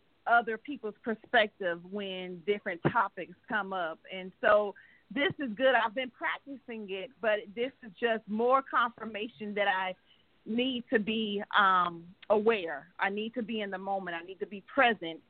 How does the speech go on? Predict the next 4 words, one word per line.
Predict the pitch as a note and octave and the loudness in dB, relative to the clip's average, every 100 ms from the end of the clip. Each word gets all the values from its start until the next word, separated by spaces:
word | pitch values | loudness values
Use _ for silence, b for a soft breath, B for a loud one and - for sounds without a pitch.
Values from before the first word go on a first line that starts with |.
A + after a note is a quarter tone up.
| F#3+ | -10
and, | F#3 F3+ E3+ F3+ b b b _ | -6 -6 -8 -10 b b b _
um, | G3 F#3+ F#3 F#3 F3+ - | 4 6 4 -2 -6 -12
recognize | F#3+ A#3+ B3 A#3 G3 F3+ E3+ E3+ E3+ _ _ _ _ _ _ _ | 0 2 2 2 2 2 0 -6 -12 _ _ _ _ _ _ _
or | G3+ G3 F#3 F3+ F3+ | 0 4 6 4 2